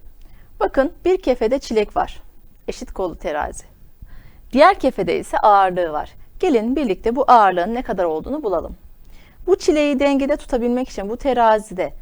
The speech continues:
kaç kilogram kullanılmış? Bakın birer kilogramlık tartılar var. Bir, bir daha iki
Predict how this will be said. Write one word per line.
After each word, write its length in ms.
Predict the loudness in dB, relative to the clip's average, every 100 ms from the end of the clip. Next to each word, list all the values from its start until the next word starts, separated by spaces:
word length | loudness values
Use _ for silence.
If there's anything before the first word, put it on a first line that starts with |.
| -18 -20 0
kaç 220 | 0 2
kilogram 420 | -2 0 0 -2
kullanılmış? 480 | -6 -10 -10 -10 -8
Bakın 260 | -6 -4
birer 320 | 0 4 2 0
kilogramlık 640 | -4 -2 -2 -2 -4 -8
tartılar 460 | 0 0 0 -4 -4
var. 300 | -4 -8 -14 -20 -20 -20 -20 -20 -8
Bir, 360 | -4 -2 -4 -8 -2
bir 220 | 0 2
daha 380 | 0 0 0 -2 -10 -20 -20 -12
iki 440 | -10 -8 -4 -4